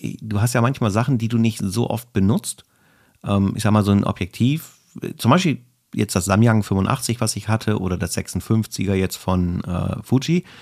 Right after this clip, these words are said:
Das wäre jetzt ja nicht das Objektiv, was ich dauermäßig am Start hätte.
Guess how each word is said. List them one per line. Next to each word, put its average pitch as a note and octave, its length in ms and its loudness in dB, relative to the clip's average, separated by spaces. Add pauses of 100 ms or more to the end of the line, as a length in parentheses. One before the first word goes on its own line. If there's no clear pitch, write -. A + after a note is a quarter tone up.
(420)
Das F#2+ 180 0
wäre B2 240 6
jetzt B2 280 4
ja G#2+ 120 4
nicht A#2+ 240 4
das G#2+ 200 0
Objektiv, A2 460 -2
was G#2 160 0
ich - 180 -10
dauermäßig G2+ 1000 2
am F2+ 80 -2
Start F2+ 360 0
hätte. G2 360 -2